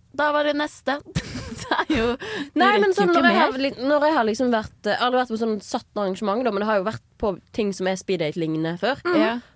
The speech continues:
Speaker 2: Og da har det vart i liksom ett minutt.
Speaker 1: Oi.
Speaker 2: Og for noen er det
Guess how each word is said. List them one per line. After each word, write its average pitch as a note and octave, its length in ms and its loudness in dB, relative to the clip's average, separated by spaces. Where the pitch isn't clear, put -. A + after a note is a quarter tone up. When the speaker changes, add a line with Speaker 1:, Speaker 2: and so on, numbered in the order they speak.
Speaker 2:
Og A#3+ 140 0
da D4 100 4
har C4+ 100 2
det A3+ 120 0
vart D4 280 0
i C4 80 -2
liksom A#3 300 -2
ett - 240 -8
minutt. A3 400 -4
Speaker 1:
Oi. A#3 100 -6
Speaker 2:
Og B3+ 100 2
for C#4+ 140 -2
noen C4 260 2
er A3 60 0
det A#3+ 140 0